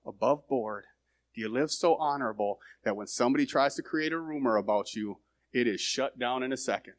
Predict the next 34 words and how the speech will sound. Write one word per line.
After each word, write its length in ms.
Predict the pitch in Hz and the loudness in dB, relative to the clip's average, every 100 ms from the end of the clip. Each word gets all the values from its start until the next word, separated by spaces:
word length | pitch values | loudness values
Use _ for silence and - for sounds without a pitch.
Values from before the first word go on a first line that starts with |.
| _ _ _ _ _ _ _ _ - - _ _ _ _ | _ _ _ _ _ _ _ _ -20 -20 _ _ _ _
How 100 | 180 | 4
many 140 | 226 226 | 4 0
of 0 | |
you 60 | |
believe 300 | 180 170 175 | 0 4 4
as 80 | 151 | 2
a 60 | 139 | 2
pastor 420 | 147 147 143 139 | 6 6 6 4
I 80 | 139 | 6
might 240 | 139 139 | 4 2
take 180 | 147 127 | 0 -2
some 120 | 131 | -2
criticism? 640 | 135 120 - 104 104 - - _ _ _ _ _ _ _ _ _ _ _ _ _ _ _ _ _ _ _ _ _ _ _ _ _ _ - | 0 2 0 -4 -6 -14 -20 _ _ _ _ _ _ _ _ _ _ _ _ _ _ _ _ _ _ _ _ _ _ _ _ _ _ -2
<laughs> 0 | |
I 180 | 104 - - - - - _ - 101 | -2 -4 -20 -20 -20 -20 _ -8 -6
know 100 | 107 | -4
some 160 | - 123 | -6 -6
of 60 | |
you 40 | 123 | -4
guys 120 | 139 | -4
have 120 | 156 | -6
done 160 | 113 98 | -10 -10
it. 460 | _ _ _ - | _ _ _ -4
Um, 180 | 135 123 | -2 -2
no, 160 | 143 123 | -2 0
<laughs> 40 | - | 0
I'm, 100 | 139 - | 0 0
I'm 120 | 175 | 0
playing. 340 | - 127 117 113 - - - _ | 2 0 0 -6 -12 -20 -20 _
Um, 280 | - 117 104 - - - _ _ _ _ _ _ _ _ _ _ _ _ _ _ _ _ _ _ _ _ _ _ _ _ _ - | 2 2 2 -6 -16 -18 _ _ _ _ _ _ _ _ _ _ _ _ _ _ _ _ _ _ _ _ _ _ _ _ _ 0
could 120 | 156 | 4
I 100 | 165 | 4
get 140 | 175 175 | 2 0
defensive? 600 | - - - 208 - | 2 2 2 -2 -4